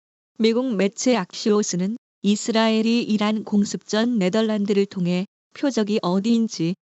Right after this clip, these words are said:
미리 이란에 알리며 이번 공격에 대응하지 말라고 경고했다고 보도하고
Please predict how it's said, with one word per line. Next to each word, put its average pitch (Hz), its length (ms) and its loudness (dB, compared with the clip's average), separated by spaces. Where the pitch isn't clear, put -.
미리 214 300 2
이란에 202 440 0
알리며 170 540 -4
이번 220 360 2
공격에 208 500 0
대응하지 202 600 0
말라고 196 480 0
경고했다고 208 880 -2
보도하고 180 680 -4